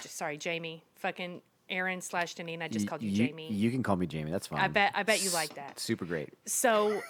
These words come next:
Speaker 1: remember last season when we got all the amazing Native American costumes, and it
Speaker 2: Yeah.
Speaker 1: was Terry Dresbach's last season, and we were like, "Oh God."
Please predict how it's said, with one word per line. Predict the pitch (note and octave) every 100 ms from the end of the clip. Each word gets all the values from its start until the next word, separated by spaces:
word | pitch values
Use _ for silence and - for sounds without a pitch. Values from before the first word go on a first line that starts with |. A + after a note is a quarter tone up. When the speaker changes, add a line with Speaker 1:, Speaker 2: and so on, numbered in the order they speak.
| -
Speaker 1:
remember | B3 B3+ C#4 F4
last | A#4 A#4
season | B3+ A3+ B3
when | A#3
we | A3+
got | G#3+ G#3
all | - G#3
the | G3
amazing | F#3 F3+ F#3 F3+ F#3+ G3+
Native | F#3+ F3+ F3+
American | F3 E3+ F3 G3+
costumes, | F#3+ F3+ - G3 F#3+
and | F3+
it | A2
Speaker 2:
Yeah. | C3+
Speaker 1:
was |
Terry | G#2+ F3+
Dresbach's | F3 F3+ F3 F3 F3
last | F3+ E3 -
season, | F#3+ E3+ F3
and | E3
we | E3
were | D#3+
like, | D#3+ D#3+
"Oh | F3
God." | E3+ E3 E3+